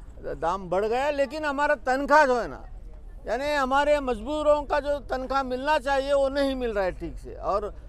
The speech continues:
कोविड, कोविड की वजह से पूरे डेढ़ साल में पूरे मजदूर और क-, क-, किसान लोग पूरा, अ, सत्यानाश हो गए।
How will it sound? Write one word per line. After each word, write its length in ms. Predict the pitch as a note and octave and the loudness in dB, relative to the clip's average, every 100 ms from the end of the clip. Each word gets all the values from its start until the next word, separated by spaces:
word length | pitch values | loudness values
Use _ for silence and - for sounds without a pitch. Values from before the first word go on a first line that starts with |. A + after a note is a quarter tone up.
| - | -2
कोविड, 360 | F#3+ C4 D#4 D4+ D4 A3+ - | 2 2 0 -2 -4 -6 0
कोविड 360 | B3 D4+ D#4 | 2 4 0
की 80 | B3+ | 2
वजह 240 | C#4+ C#4 C4 | 2 2 -2
से 220 | B3 A#3 E3+ - - - | -2 -2 -4 -16 -18 -10
पूरे 220 | A#3 C#4 | -4 -2
डेढ़ 300 | A#3+ B3 A#3 | -2 -2 -4
साल 300 | A3 C4+ C#4 | -2 0 0
में 300 | C4+ D#4+ E4 - - - - | -2 -4 -4 -8 -14 -12 -2
पूरे 260 | B3+ C#4 | 2 2
मजदूर 520 | C4+ B3+ C4 C4+ D4 | 2 2 0 -2 0
और 220 | C#4+ C#4 A#3+ | 2 2 -2
क-, 200 | C4 A#3+ | -4 -2
क-, 300 | A#3+ A3 G#3+ | 0 0 -2
किसान 360 | A3+ G#3+ C#4 C#4+ | -4 -2 0 0
लोग 340 | C#4 D#4 C4 | 2 2 2
पूरा, 240 | G#3 C4 C#4+ | -4 -4 -4
अ, 100 | - - - - A3 - | -6 -16 -18 -10 -8 -6
सत्यानाश 580 | G3+ A3 C#4+ D4+ D4 B3 | -6 -2 4 8 8 6
हो 140 | A3+ | 2
गए। 220 | F3 A#2+ | -4 -6